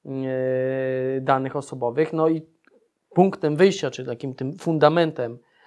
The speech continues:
przez który, e, przez który też analizujemy wszystkie inne przepisy rodo, są zasady, które są zawarte w artykule pięć. Tutaj mamy konkretnie,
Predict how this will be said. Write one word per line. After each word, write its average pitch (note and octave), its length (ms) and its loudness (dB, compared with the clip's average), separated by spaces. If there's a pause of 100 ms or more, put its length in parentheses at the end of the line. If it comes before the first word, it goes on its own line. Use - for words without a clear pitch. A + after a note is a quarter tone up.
(140)
przez - 240 -4
który, C#3 520 2 (420)
e, C3 60 -2
przez C3+ 240 -6
który C#3+ 360 2
też D#3 240 0
analizujemy G#3+ 840 0
wszystkie F3 420 -4
inne D3+ 240 -4
przepisy C#3 460 -8
rodo, E3+ 220 -2
są D3+ 200 -6
zasady, D3 420 2
które - 200 -14
są C#3+ 160 -8
zawarte C3+ 500 0 (440)
w - 40 0
artykule C3 500 -2
pięć. G#3+ 340 0
Tutaj C#3+ 260 2
mamy C#3+ 260 0
konkretnie, D3 680 -2